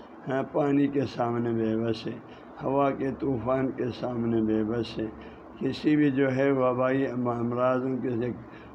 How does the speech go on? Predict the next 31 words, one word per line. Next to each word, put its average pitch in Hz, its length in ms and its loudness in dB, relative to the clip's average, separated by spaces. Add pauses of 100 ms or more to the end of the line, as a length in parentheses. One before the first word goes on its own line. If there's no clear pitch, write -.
(100)
ڈینگی 143 380 2
جیسے 135 340 0
مچھر 120 520 0
کے 123 200 0
سامنے 113 420 2
وہ 110 140 2 (140)
بے 113 180 2
بس 120 320 -2
ہے، 110 80 0 (540)
ہاں، 135 160 0 (100)
کورونا 139 400 2
جیسی 135 440 0
جراثیم 123 640 0
کے 123 140 0 (100)
سامنے، 117 440 -2
ایک، 120 260 -2 (600)
ایک 113 220 0
جو 120 100 0
ہے 117 60 2
وائرس 117 520 0
کے 117 120 -2
سامنے 113 480 0
بے 107 240 2
بس 110 280 -4
ہے۔ 110 100 -8 (480)
کیوں؟ 139 160 2 (200)
اس 131 80 -2
لیے 110 280 0
کہ 107 220 -6
جو 110 180 0
ہے 113 140 -2